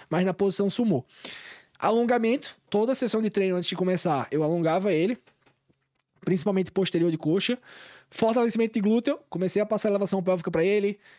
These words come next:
glúteo médio, pra ele conseguir começar a fortalecer o glúteo. Tirei o hack. Por que eu tirei o hack? Porque o hack, primeiro,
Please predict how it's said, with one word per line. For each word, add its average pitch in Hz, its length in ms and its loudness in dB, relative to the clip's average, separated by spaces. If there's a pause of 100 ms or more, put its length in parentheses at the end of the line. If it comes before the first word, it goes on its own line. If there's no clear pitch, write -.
(160)
glúteo 202 300 2
médio, 185 480 0
pra - 200 -8
ele 180 80 -2
conseguir 196 520 0
começar 196 480 0
a 208 40 0
fortalecer 190 480 -2
o 165 40 0
glúteo. 208 380 0 (460)
Tirei 233 320 2
o 269 60 2
hack. 202 400 -2 (280)
Por 240 160 -2
que - 100 0
eu 240 60 2
tirei 226 220 2
o 220 40 4
hack? 196 380 -2
Porque 196 240 0
o 214 80 2
hack, 214 460 -2 (580)
primeiro, 208 500 2